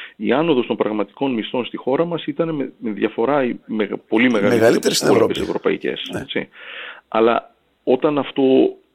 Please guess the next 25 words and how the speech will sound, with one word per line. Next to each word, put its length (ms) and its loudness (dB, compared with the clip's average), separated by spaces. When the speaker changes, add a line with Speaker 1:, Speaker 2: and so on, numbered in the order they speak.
Speaker 1:
ήταν 340 -2
με 80 2
διεύρυνση 640 2
του 100 -6
ισοζυγίου 460 -2
πληρωμών, 760 -2
αυτό 180 0
δεν 140 4
ήταν 180 0
δια-, 300 2
διατηρήσιμο. 800 -4
Και 100 -8
το 80 -8
πληρώσαμε 580 2
πικρά. 640 -6
Speaker 2:
Ναι. 140 -2
Speaker 1:
Άρα 300 0
υπάρχει 480 -4
καλός 360 0
τρόπος 340 -2
για 120 -2
βελτίωση 580 -4
των 520 -10
αμοιβών, 500 -2
ο 40 -10